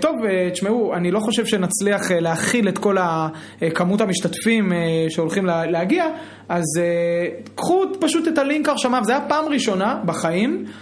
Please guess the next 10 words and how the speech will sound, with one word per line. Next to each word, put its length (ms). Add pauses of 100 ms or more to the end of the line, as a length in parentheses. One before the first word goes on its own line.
(200)
שלא 380
דיברתי 380
עם 140
כל, 260
אה, 300
לקוח 500
לפני 240
שהוא 180
נרשם. 360 (420)
כי, 220